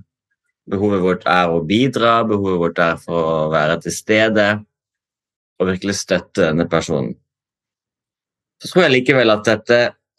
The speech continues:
faktisk kan gå mot sin hensikt. Og det er tre grunner til det, hovedsakelig.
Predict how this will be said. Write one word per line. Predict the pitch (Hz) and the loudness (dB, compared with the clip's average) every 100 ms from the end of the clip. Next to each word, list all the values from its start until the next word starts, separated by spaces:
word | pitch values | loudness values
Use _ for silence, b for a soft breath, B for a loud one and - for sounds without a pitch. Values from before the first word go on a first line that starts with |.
| - | -4
faktisk | 139 135 - 95 92 - - - | -4 -4 -4 -4 -4 -14 -20 -6
kan | 92 92 | -4 -2
gå | 95 98 71 | 0 2 0
mot | 71 98 104 87 | -2 0 0 -2
sin | - - 95 87 | -6 -4 -2 -2
hensikt. | 82 82 85 - - - - - - _ _ _ _ _ _ _ _ _ _ | -2 -2 -2 -6 -10 -14 -20 -20 -20 _ _ _ _ _ _ _ _ _ _
Og | 123 | 0
det | |
er | 135 | 0
tre | - - 147 | 0 2 2
grunner | 101 98 104 104 | 2 2 2 0
til | 107 | 0
det, | 87 76 71 _ _ _ - | 0 0 -4 _ _ _ -6
hovedsakelig. | 101 92 87 82 78 | -4 -2 -4 -4 -8